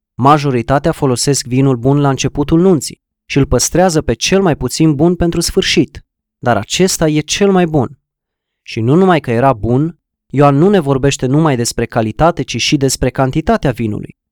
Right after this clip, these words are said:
pentru că Iisus a umplut șase vase de piatră de o sută treisprezece litri fiecare până sus. După un calcul rapid, rezultă nouă sute trei sticle de vin. Nouă sute trei! Ca și cum Iisus ar spune:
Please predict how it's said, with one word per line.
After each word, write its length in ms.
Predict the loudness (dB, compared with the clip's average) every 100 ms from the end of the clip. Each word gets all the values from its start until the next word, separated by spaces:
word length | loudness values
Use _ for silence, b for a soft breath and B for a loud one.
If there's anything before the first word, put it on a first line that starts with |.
| _ _
pentru 280 | -2 -2 -2
că 100 | -2
Iisus 440 | -2 -2 -2 0
a 60 | 0
umplut 440 | 0 2 0 0
șase 500 | -4 -4 -2 -2 -2
vase 360 | 0 0 0 -2
de 120 | -4
piatră 520 | 0 0 0 -2 -6 -6 _
de 160 | _ 0
o 100 | 2
sută 340 | 0 -2 -2
treisprezece 760 | -2 0 0 -2 -4 -2 -2 0
litri 340 | 0 0 0 -8
fiecare 760 | -4 0 0 2 0 0 -4 _
până 200 | 0 0
sus. 420 | 0 -2 -6 -8 -14 _ _ _
După 220 | -6 0
un 120 | 2 2
calcul 420 | 2 2 2 2
rapid, 320 | 2 0 -2
rezultă 480 | -2 0 0 0 0
nouă 440 | 0 0 2 2
sute 240 | 0 -2 -2
trei 220 | 0 -2
sticle 380 | -2 -6 -2 0
de 120 | 0
vin. 420 | -2 -2 -4 -10 _ _ _
Nouă 400 | -2 4 4 4
sute 240 | 2 0
trei! 400 | 0 0 -4 -6 _ _ _ _ _ _ _ _
Ca 120 | -4
și 160 | -2 0
cum 180 | 2 2
Iisus 280 | 2 -2
ar 120 | 0 -2
spune: 560 | 0 2 4 2 -2